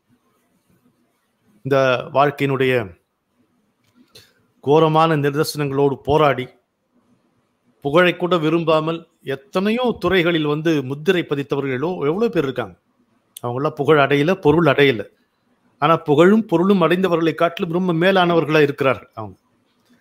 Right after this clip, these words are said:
அதே மாதிரி நமக்கு வசதி போதல, நமக்கு இன்னும் செல்வம் வந்திருக்கலாம் அப்படின்னு நினைக்கும் போது கொஞ்சம் கீழே பாருங்க.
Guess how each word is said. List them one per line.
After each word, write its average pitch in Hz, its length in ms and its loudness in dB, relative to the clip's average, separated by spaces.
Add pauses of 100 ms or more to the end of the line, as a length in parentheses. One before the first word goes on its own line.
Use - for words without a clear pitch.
(280)
அதே 180 180 0
மாதிரி 151 520 2 (600)
நமக்கு 143 500 -2
வசதி 156 360 -2
போதல, 123 540 -4 (680)
நமக்கு 139 260 -4
இன்னும் 156 160 0
செல்வம் 147 500 -2
வந்திருக்கலாம் 131 540 -4
அப்படின்னு 120 200 -6
நினைக்கும் 139 320 -6
போது 151 120 -4
கொஞ்சம் 165 380 -8
கீழே 165 240 4
பாருங்க. 113 320 -2